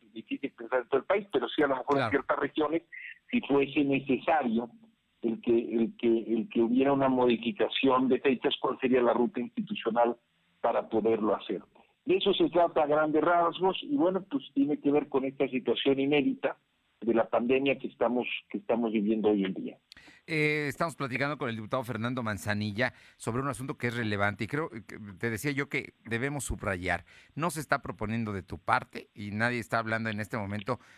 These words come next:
Speaker 2: de suspender la elección, sino de advertir con tiempo y en forma por parte de las cámaras, de especialistas, de la autoridad electoral, digo, todos involucrados, los partidos, por supuesto, ver qué es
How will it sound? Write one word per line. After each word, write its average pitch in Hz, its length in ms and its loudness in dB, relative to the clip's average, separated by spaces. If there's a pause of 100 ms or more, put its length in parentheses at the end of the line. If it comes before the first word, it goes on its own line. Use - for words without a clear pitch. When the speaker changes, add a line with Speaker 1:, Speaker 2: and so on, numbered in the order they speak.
(120)
Speaker 2:
de 113 140 -8
suspender 110 840 -2
la 104 80 -4
elección, 80 520 -10 (260)
sino 139 340 -4
de 135 320 -6 (680)
advertir 131 840 0 (140)
con 110 240 -2
tiempo 156 680 -4 (120)
y 101 160 -6
en 104 140 -2
forma 170 580 -4 (300)
por 113 200 -4
parte 135 280 0
de 107 80 -2
las 92 220 -4
cámaras, 139 520 0
de 101 60 -8
especialistas, 107 960 -6
de 98 80 -6
la 87 60 -2
autoridad 92 420 -4
electoral, 113 680 -4 (120)
digo, 98 280 -14
todos 160 400 -2
involucrados, 110 580 -4
los 127 160 -6
partidos, 139 580 -8 (380)
por 113 140 -8
supuesto, 123 540 -6 (280)
ver 156 440 -4 (200)
qué 156 160 -2
es 147 300 -8